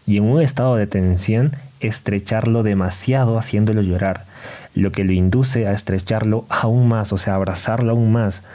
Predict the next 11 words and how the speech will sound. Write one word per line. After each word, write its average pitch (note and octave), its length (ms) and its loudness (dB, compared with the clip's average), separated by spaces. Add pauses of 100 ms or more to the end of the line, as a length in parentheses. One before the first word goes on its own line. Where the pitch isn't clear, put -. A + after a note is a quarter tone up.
(680)
Y G#2 180 0
pues F#2+ 360 -4 (1120)
tal F#2 180 0
vez C3+ 400 -2 (100)
también G#2 240 0
suceda A#2 320 0
que G#2 140 -2
vaya G#2+ 160 0
a A#2+ 40 2
la A#2 120 0
cocina A2 560 0